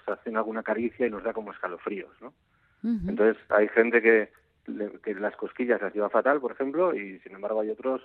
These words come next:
Speaker 1: que si no son muy fuertes, pues las llevan mejor. Pues con el ruido, este tipo de ruidos que nos despiertan esa respuesta, esa sensación de escalofrío, pues hay gente que,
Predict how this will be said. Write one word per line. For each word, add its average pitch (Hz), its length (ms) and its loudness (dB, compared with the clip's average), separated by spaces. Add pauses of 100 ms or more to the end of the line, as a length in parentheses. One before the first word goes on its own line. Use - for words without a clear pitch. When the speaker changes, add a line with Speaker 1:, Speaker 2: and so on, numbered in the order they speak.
(140)
Speaker 1:
que 104 100 -4
si - 120 -18
no 95 200 -14
son 110 120 -10
muy 110 200 -8
fuertes, 127 380 -4
pues - 140 -12
las 92 140 -10
llevan 98 200 -4
mejor. 90 320 -14
Pues 95 140 -12
con 98 160 -12
el 98 80 -8
ruido, 120 480 2 (220)
este 117 180 -8
tipo 117 240 2
de 117 60 6
ruidos 117 280 0
que 101 100 -10
nos 98 180 -12
despiertan 113 420 -6
esa 113 160 -4
respuesta, 113 640 -4 (480)
esa 117 120 0
sensación 117 360 -4
de 113 80 0
escalofrío, 123 600 0 (920)
pues 101 160 -2
hay 110 100 4
gente 113 360 2
que, 90 440 -4